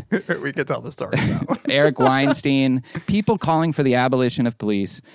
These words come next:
Speaker 2: the very same folks will ask, 'Where are the damn police when we have a white supremacist active shooter in our <laughs> church targeting black people?'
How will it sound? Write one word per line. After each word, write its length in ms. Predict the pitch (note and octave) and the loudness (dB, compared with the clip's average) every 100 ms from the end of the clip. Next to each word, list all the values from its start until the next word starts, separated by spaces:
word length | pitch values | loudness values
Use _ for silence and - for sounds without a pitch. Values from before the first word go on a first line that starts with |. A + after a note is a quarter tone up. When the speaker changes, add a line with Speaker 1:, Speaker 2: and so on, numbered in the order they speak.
| - | -6
Speaker 2:
the 60 | |
very 240 | G#2+ D#3 F3 | 0 2 2
same 260 | F3 D#3+ | 2 0
folks 320 | C#3 D3 C3+ - | 0 0 0 0
will 140 | A#2 | 0
ask, 320 | A#2 A2+ - | 0 -2 0
'Where 160 | B2 D#3 | 0 2
are 60 | D#3 | 2
the 80 | |
damn 260 | B2+ C#3 C#3 | 2 2 0
police 400 | B2+ C#3+ C3 - | 0 0 0 -2
when 100 | A#2 | -2
we 100 | A#2+ | 0
have 120 | A#2 | -2
a 80 | G#2 | -2
white 220 | G#2+ A#2 | -2 -4
supremacist 760 | - C#3+ - C#3+ C#3+ G2 - - | -4 -10 -6 -2 0 0 -4 -6
active 380 | - C3 C#3 D3 | -4 -4 -2 -6
shooter 340 | - D3+ C#3 A#2 | -2 0 2 2
in 100 | A2 | 2
our 140 | A2 - | -2 -4
<laughs> 80 | |
church 400 | - - E3+ - - - - | -6 0 0 -2 -10 -16 -6
targeting 460 | C#3 C#3 C3+ B2+ A2 | 0 0 2 0 0
black 340 | A#2 B2+ - | 0 0 -2
people?' 400 | A2 G2+ G2 F#2 | -4 -2 -2 -4